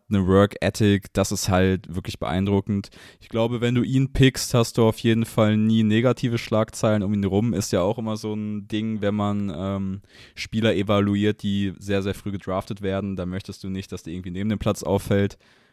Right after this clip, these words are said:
Das kann ich mir bei Hutchinson zum Beispiel gar nicht vorstellen. Er ist halt wirklich ein wirklich geiles Prospect. Das muss man schon so sagen.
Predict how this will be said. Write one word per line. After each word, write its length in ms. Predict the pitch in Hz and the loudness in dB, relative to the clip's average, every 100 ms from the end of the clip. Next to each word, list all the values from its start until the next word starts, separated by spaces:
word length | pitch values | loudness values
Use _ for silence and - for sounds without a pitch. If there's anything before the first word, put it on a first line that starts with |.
| _ _ | _ _
Das 480 | - 92 95 - - | -8 -6 -6 -8 -4
kann 140 | 92 | -4
ich 80 | 87 | 0
mir 80 | 90 | 0
bei 120 | 90 | 0
Hutchinson 460 | 95 - 95 92 | 0 -2 -4 -4
zum 140 | 90 90 | -6 -2
Beispiel 260 | 85 92 | -4 -4
gar 180 | 82 87 | -4 -2
nicht 160 | 95 - | -2 -2
vorstellen. 600 | - 95 - 101 98 104 _ _ _ _ _ _ _ _ _ | -2 -2 -4 -10 -10 -12 _ _ _ _ _ _ _ _ _
Er 100 | 104 | -4
ist 160 | 117 - | -2 0
halt 320 | 147 127 104 | 0 -2 -2
wirklich 460 | 120 143 151 139 - | -2 0 0 -2 -4
ein 180 | 110 107 | -6 -2
wirklich 400 | 127 - 117 - | -2 -2 -4 -2
geiles 440 | 98 101 101 - - | -2 -2 -4 -8 -14
Prospect. 720 | - 101 - 151 135 - - _ _ _ - | -4 -4 -2 -2 -2 -4 -20 _ _ _ -4
Das 140 | 92 | -4
muss 140 | - 107 | -2 -2
man 100 | 107 | 0
schon 140 | 110 | 0
so 100 | 104 | 0
sagen. 400 | 95 90 98 110 | 2 2 2 0